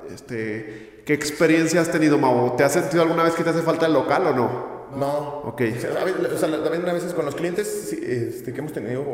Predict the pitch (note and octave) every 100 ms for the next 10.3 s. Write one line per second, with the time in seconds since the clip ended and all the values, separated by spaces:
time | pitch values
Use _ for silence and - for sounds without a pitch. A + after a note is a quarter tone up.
0 | A#2 - - A#2+ C#3+ D#3+ D3+ D3 C3 B2
1 | B2+ A2+ - A2 A#2+ A#2 G#2 G#2+ A#2 B2+
2 | B2 B2 - - C3+ C3 C3 A#2 - B2
3 | A2+ G#2+ D3+ - - G#2 G#2+ F#2+ G2 G2
4 | G2 G2+ - A#2+ A#2+ B2+ C3 C3 - A#2+
5 | A#2 G#2+ A#2+ D3 C3 C#3 C3+ A#2+ G#2 G2+
6 | - - - - A2 G2 A#2+ B2+ C3 C3+
7 | A2 G#2+ - - - - - - G#2 B2+
8 | A2 A#2 A#2 A#2+ B2+ B2+ B2 A#2+ B2+ C3
9 | B2+ - C#3 A#2+ A2 A2+ A2+ B2 B2+ A#2
10 | A2+ A2